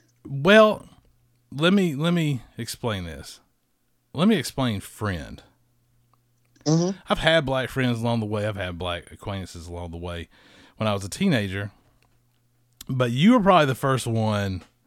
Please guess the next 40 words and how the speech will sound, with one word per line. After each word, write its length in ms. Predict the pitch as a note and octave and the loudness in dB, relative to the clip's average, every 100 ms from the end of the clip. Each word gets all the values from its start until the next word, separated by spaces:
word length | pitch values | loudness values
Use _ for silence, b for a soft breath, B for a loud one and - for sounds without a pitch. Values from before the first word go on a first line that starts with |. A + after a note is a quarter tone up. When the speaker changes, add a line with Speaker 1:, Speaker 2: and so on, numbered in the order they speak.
| _ _ _ _ | _ _ _ _
Speaker 1:
that 220 | - A2+ G#2+ | -6 -4 0
tried 300 | C3+ B2 G2+ | 2 4 2
to 60 | |
break 260 | F#2+ G#2+ F#2+ | -2 -4 -4
it 80 | E2 | -6
down 260 | G2 F2 | -4 -4
for 200 | - E2 | -6 -10
me 140 | F#2 - _ _ _ _ | -10 -16 _ _ _ _
and 140 | A#2+ A2+ | -4 -2
was 160 | G2 | -2
honest 460 | F#2 A2+ A2+ F#2+ G2+ | -4 0 2 2 2
with 120 | F#2 | 0
Speaker 2:
Gotcha. 100 | F2+ D2+ | -2 -4
Speaker 1:
me. 80 | - _ b b b b - | -10 _ b b b b -2
And 220 | A#2+ A#2 | 0 4
wasn't, 380 | B2+ B2 E2+ E2+ - | 4 4 4 2 -2
Speaker 2:
Gotcha. 120 | G2 | -2
Speaker 1:
you 80 | B2+ | 2
know, 240 | A#2+ A2+ | 2 2
who 180 | A2 B2 | 2 2
wasn't 560 | A2+ A#2+ G#2+ G2+ F2+ - _ - | 4 2 2 -2 -4 -8 _ -8
sugarcoating 880 | - D#3+ C3 A#2+ - C3 A#2 A2+ | 0 2 2 -4 0 2 2 -2
it 320 | A2 G#2 F#2+ D#2 | -2 -2 -2 -4
or 240 | G2 F#2+ | -4 -4
just 300 | F#2 G2+ - | -4 -8 -6
being 240 | G#2+ G2 | -4 -2
like, 220 | F#2 F2 F2+ | -2 -4 -2
"Uh-huh, 480 | A#2 A#2+ A#2+ A2+ A2+ | 0 0 0 0 0
yeah, 440 | G#2+ A#2 A2+ G#2 | 0 0 0 0
uh-huh, 520 | G2+ B2+ F#3+ G#3 A3 | 0 0 0 0 -2
you're 120 | A3+ | -2
so 200 | A3+ F#3+ | -4 -4
fu-," 180 | G3+ D3+ | -4 -4
you 100 | C3 | 0
know 100 | C#3+ | 4
what 80 | C#3+ | 4
I 20 | |
mean? 180 | C#3+ C#3 | 4 4
Like, 240 | A#2+ G#2 | 4 2
just 320 | F2+ A2+ - | 0 -4 -4